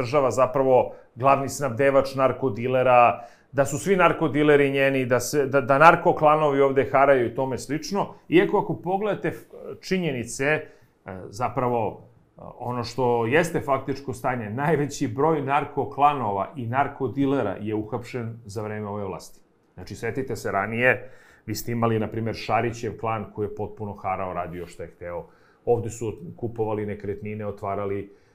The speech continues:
otvarali, ovaj, em, kafiće, klubove, to su bili najekskluzivniji klubovi. Imali neverovatnu saradnju sa vlašću i tako dalje. Šarićev klan suštinski je razbijen dolaskom Vučića na vlast, odnosno dolaskom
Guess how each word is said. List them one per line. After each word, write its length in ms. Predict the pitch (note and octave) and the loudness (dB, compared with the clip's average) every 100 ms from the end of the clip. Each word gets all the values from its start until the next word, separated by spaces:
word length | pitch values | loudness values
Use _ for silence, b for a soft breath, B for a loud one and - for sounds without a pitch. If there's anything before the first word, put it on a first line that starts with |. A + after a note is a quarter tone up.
| b b | b b
otvarali, 600 | G#2 G2 A2 G#2+ G#2+ G#2+ | -8 -4 -4 -2 -2 -2
ovaj, 600 | G#2+ G#2 G#2 G#2 G#2 G#2 | 0 0 -2 -2 -2 -4
em, 260 | G2+ G2 G2 | -4 -8 -8
kafiće, 560 | A#2+ A2 A#2 A2+ A#2 | -8 -6 -8 -8 -8
klubove, 480 | - A2 F#2+ A2 G#2+ | -6 -8 -4 -2 -2
to 80 | G#2 | -6
su 140 | - | -8
bili 200 | G#2+ A2+ | -8 -6
najekskluzivniji 720 | A#2 A2+ A#2 A#2 A2 A2+ A#2 G#2+ | -6 -6 -8 -10 -8 -6 -8 -6
klubovi. 540 | A2 G#2+ A#2 A2+ - - _ _ _ _ - - - | -6 0 0 0 -8 -20 _ _ _ _ -14 -8 0
Imali 280 | D3 C#3+ | 4 6
neverovatnu 460 | C3+ C3 C3 B2+ B2 | 6 6 6 6 2
saradnju 360 | A#2 A#2 A#2 A#2 | 0 2 2 0
sa 140 | A#2 | -2
vlašću 340 | G#2+ G#2+ - | 0 0 -4
i 40 | G2 | -8
tako 240 | G2+ - | -8 -8
dalje. 400 | E2+ G#2+ A#2 A#2 b b b b _ _ _ | -10 -6 -6 -6 b b b b _ _ _
Šarićev 760 | - - A2 A2 G#2+ - G#2 | -14 -4 -2 -2 -6 -6 -4
klan 260 | - A2 G#2+ | -2 -2 -4
suštinski 640 | - G#2 - G#2 G#2 - | -6 -10 -10 -12 -10 -6
je 80 | A2 | -6
razbijen 540 | G#2+ G2 F#2+ G#2 G#2 | -6 -8 -8 -8 -6
dolaskom 520 | G2+ G2 G2+ - A2 G2+ | -6 -6 -6 -8 -10 -10
Vučića 460 | F2+ - F#2+ G2+ | -10 -12 -12 -12
na 100 | G2 | -10
vlast, 340 | G#2 A#2 - E2 | -4 -4 -6 -14
odnosno 380 | D#2+ E2 - | -14 -16 -16
dolaskom 600 | E2+ F2 F2 - - F#2+ | -12 -10 -10 -10 -8 -8